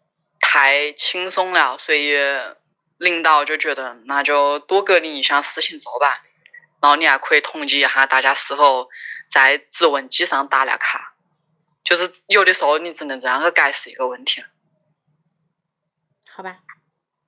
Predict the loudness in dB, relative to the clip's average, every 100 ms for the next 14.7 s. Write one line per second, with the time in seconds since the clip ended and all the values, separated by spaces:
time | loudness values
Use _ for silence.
0 | _ _ -2 -2 -2 -10 _ -18 -16 -18
1 | _ _ _ _ _ -6 -2 2 2 2
2 | -2 -4 -4 0 0 0 -2 -4 -4 -6
3 | -16 -20 _ -2 0 0 -4 _ -2 2
4 | 2 0 2 2 4 2 0 0 2 2
5 | 2 2 2 0 -2 -2 0 -2 -4 -10
6 | -8 -6 -4 0 0 0 -2 -14 -16 -18
7 | _ _ _ _ _ -10 -8 -8 0 4
8 | 4 2 0 0 2 0 -4 -2 2 2
9 | 0 -2 -4 2 2 2 -2 -6 -8 _
10 | -20 -20 -20 _ 0 0 2 -2 -4 0
11 | 2 2 0 0 0 0 -4 -8 -12 -8
12 | -6 -6 -6 -10 -16 _ _ _ _ -20
13 | -12 -8 -8 -8 -12 -4 0 2 2 0
14 | 0 -2 -2 0 0 0